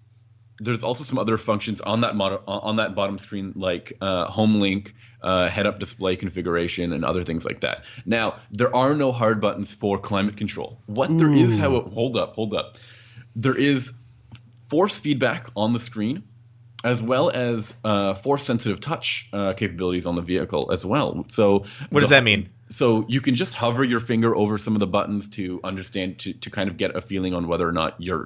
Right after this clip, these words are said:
Speaker 1: touching the right function on the screen. Uh, and then you can press hard to sort of activate that feature. So
Speaker 2: You know, you
Speaker 1: the
Speaker 2: know, the, you
Speaker 1: first
Speaker 2: know, you know what, when, when I'm never not sure if I'm using the right feature is when I'm holding a physical button in my hand that is directly linked to that feature.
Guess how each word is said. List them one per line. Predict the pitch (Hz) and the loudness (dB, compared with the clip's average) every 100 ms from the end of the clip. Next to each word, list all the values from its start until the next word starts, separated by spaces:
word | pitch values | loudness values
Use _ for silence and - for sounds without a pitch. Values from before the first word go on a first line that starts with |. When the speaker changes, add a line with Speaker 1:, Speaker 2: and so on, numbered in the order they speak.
| - | -6
Speaker 1:
touching | 87 - 95 | -8 -4 -2
the | 85 | 0
right | 80 78 - - - - | 0 -2 -4 -16 -20 -8
function | 90 90 - 143 - - - | -6 -4 -4 -4 -6 -10 -2
on | 92 | 0
the | |
screen. | 90 - 123 190 - - - - | 0 0 0 0 -4 -20 -20 -4
Uh, | 98 95 95 | 2 2 2
and | 98 | 2
then | 101 | 2
you | |
can | 92 | 0
press | 90 87 | 2 0
hard | - 95 85 87 | 2 0 2 0
to | - 85 82 80 | -4 -4 -4 -6
sort | - 82 | -8 -8
of | 85 | -6
activate | 82 - - 80 - | -8 -6 -4 -4 -2
that | 69 - | -6 -6
feature. | 87 - 50 - - - 165 | -8 -8 -12 -18 -20 -16 -4
So | 190 | 4
Speaker 2:
You | 208 | 8
know, | 233 | 8
you | 226 - | 8 6
Speaker 1:
the | 185 | 4
Speaker 2:
know, | 214 | 6
the, | 202 | 6
you | - 180 | 6 4
Speaker 1:
first | |
Speaker 2:
know, | 214 - | 2 2
you | 165 175 | -2 2
know | 208 | 4
what, | 220 190 | 4 4
when, | 151 160 151 | 2 2 4
when | 147 | 2
I'm | 131 | 2
never | 127 127 139 | 2 2 0
not | 120 123 - | 2 2 0
sure | - 120 131 147 - - - - - - | -2 0 0 -2 -6 -20 -20 -20 -14 -8
if | 127 | -2
I'm | 127 | 0
using | 127 135 135 | 0 -2 -2
the | 120 | 0
right | 123 127 - | 2 0 -2
feature | 131 - 160 | -4 -2 0
is | 123 120 | 0 0
when | 127 | 0
I'm | 123 | -2
holding | 101 117 120 120 | 0 0 0 0
a | 110 | -2
physical | - 120 113 117 113 | -2 -4 -4 -2 -2
button | 98 113 113 | -2 -4 -4
in | 107 | -4
my | 104 101 | -2 0
hand | 107 107 110 | 0 -2 -2
that | 104 | -4
is | 87 - | -4 -8
directly | 131 104 107 110 113 | -6 0 0 0 -4
linked | 98 101 98 | -4 -6 -6
to | 104 | -8
that | 107 - | -10 -10
feature. | - - - - | -12 -12 -14 -14